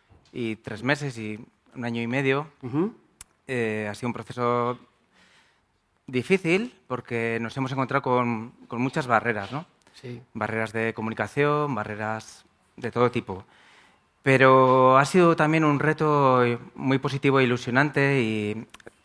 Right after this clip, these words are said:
Speaker 1: también es cierto que Kusai lo ha puesto muy fácil
Speaker 2: Ujú.
Speaker 1: y, y ha sido muy rico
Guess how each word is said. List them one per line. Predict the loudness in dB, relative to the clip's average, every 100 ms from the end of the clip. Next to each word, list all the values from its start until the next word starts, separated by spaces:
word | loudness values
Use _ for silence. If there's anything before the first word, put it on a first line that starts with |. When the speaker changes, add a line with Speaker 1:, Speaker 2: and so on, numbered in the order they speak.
| _
Speaker 1:
también | -2 0
es | 2
cierto | 0 0
que | 0 0 0 -4 -6 -8 -14 _ _ _ _
Kusai | -10 -2 4
lo | 4
ha |
puesto | 2 -2
muy | -2 -2
fácil | 0 0 2 0 -2 -8 _ _ _
Speaker 2:
Ujú. | -10 -8 -6
Speaker 1:
y, | 0 2 4 2 2 0 -2 -6 -8 -12 -18 _ _ _ _ _ _ -2
y | 0
ha |
sido | 2 6 6
muy | 6 4
rico | 2 2 4 6 4